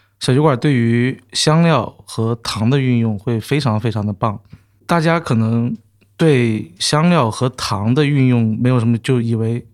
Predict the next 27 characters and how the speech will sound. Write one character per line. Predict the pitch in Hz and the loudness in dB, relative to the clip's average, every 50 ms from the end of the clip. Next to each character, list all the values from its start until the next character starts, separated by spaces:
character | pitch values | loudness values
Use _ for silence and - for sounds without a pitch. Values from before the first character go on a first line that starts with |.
| _ | _
可 | - - 120 | -4 -2 0
能 | 110 113 117 | 2 2 0
是 | 113 - 120 113 113 - - _ _ _ | -2 -2 -4 -4 -4 -8 -12 _ _ _
加 | - - 127 127 | -4 -2 -2 0
一 | 120 | 0
些 | 127 123 | -2 -2
增 | - 131 131 127 | 0 -2 0 0
香 | 127 131 131 | 2 2 2
的 | 127 113 | 2 2
东 | 107 123 120 | 2 0 0
西， | 113 110 107 | 0 -2 -4
或 | 104 127 120 | -2 -2 -2
者 | 110 | -2
是 | 110 104 - 120 113 107 110 - - - _ _ _ _ _ _ _ | -2 -2 -2 -2 -2 -4 -4 -8 -16 -20 _ _ _ _ _ _ _
直 | - - 123 | -6 -2 0
接 | 123 139 127 | 2 2 2
加 | - 131 127 | 2 0 -2
糖。 | 131 - - - 98 101 117 120 - _ _ _ _ _ _ | -2 -4 -6 -6 -6 -6 -8 -10 -14 _ _ _ _ _ _
其 | - - 151 | -4 -2 0
实 | 147 151 151 160 - - - _ _ _ | 2 2 2 0 -2 -6 -16 _ _ _
你 | - 165 | 0 2
比 | 165 147 | 2 2
如 | 127 120 123 | 2 2 2
说 | 120 139 139 135 135 | 2 2 2 2 2
加 | - - 151 156 | 0 0 -2 0
枫 | - - 165 185 185 | 0 0 0 2 0
糖， | - - - 196 120 | 0 -2 -4 -4 -6